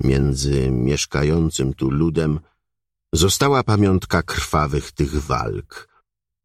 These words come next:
Dotychczas pług wydobywa z ziemi połamane ostatki zbroi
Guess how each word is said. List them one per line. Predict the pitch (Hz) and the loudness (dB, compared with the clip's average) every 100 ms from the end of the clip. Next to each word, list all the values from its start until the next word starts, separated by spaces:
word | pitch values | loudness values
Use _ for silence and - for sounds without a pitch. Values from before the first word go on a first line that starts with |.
| - | -4
Dotychczas | 87 101 - 147 - - 65 64 - - - | 0 2 2 0 0 -4 -2 -2 -4 -8 0
pług | 82 85 104 104 - - - _ _ _ | 2 4 4 2 -4 -10 -12 _ _ _
wydobywa | - 92 87 82 92 90 85 76 | 0 2 2 2 4 4 2 0
z | 73 | -2
ziemi | 73 82 80 78 | 0 2 2 2
połamane | - 82 71 71 69 71 71 50 | 0 0 2 2 0 0 0 -2
ostatki | - - 71 73 - 71 | -4 -4 -4 -6 -4 -4
zbroi | 71 80 71 85 85 80 76 | -2 -2 0 2 2 0 0